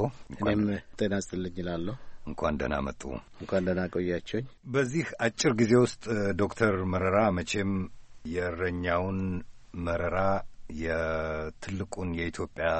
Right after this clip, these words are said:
Speaker 2: የተቃዋሚዎች ወይም የተቃውሞ ቅንጅት መሪ ዶክተር መረራ ጉዲናን፣ የእረኛውን መረራ ጉዲና፣ የዩኒቨርሲቲ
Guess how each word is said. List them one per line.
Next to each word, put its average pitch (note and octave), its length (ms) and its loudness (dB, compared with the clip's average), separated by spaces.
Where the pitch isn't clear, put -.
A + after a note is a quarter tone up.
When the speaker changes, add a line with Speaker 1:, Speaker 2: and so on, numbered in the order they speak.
Speaker 2:
የተቃዋሚዎች D#2 1700 -4
ወይም D#2+ 200 2
የተቃውሞ D#2+ 500 0
ቅንጅት D#2 460 -6
መሪ G#2 240 6
ዶክተር F2 400 4
መረራ D#2 360 6
ጉዲናን፣ D#2 460 -2
የእረኛውን G#2 680 8
መረራ F#2+ 360 2
ጉዲና፣ F2+ 360 4
የዩኒቨርሲቲ E2+ 840 2